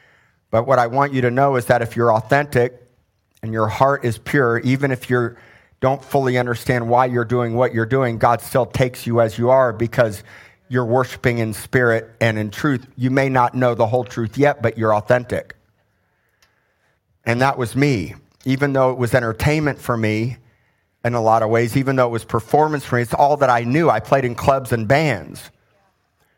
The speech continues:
So I, it was weird to use my gift and talent now to worship God and not as a show and performance to please the people. And we're shifting that in our own worship team. I'm tired of it being a show.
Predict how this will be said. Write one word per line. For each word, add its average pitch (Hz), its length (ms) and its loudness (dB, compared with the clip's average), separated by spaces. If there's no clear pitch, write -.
So - 140 -2
I, 127 300 0
it 139 140 0
was 123 220 -4
weird 143 520 0
to 139 100 -2
use 127 280 -2
my 123 160 2
gift 131 280 -2
and 117 160 -2
talent 135 400 0
now 131 360 2
to 123 180 -2
worship 120 480 -2
God 135 380 2
and 120 200 0
not 127 340 2
as 117 180 2
a 113 80 -2
show 123 260 0
and 113 100 -6
performance 120 500 -4
to 113 80 -4
please 107 320 -6
the 101 100 -6
people. - 500 -6
And 120 180 0
we're 151 140 2
shifting 175 520 -2
that 139 180 4
in 131 80 -2
our 127 180 2
own 147 180 0
worship 123 360 -2
team. 98 220 -2
I'm 117 140 -2
tired 165 380 2
of 135 100 -4
it 127 80 -8
being 113 220 0
a 101 40 -2
show. - 420 -4